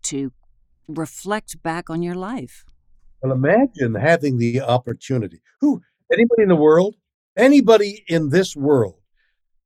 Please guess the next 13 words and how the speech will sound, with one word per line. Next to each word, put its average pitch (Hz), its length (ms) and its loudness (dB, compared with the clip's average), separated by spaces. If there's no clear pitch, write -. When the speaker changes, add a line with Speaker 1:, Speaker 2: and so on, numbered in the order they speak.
Speaker 2:
has 147 200 0
the 147 120 2
opportunity 143 380 0
to 117 40 -2
say, 131 200 -4
"Let's 226 280 -8
do 151 360 -6
songs 135 600 -8
about 139 380 -6
you're 131 160 -4
crossing 147 420 -2
a 127 40 -8
bridge," 135 460 -6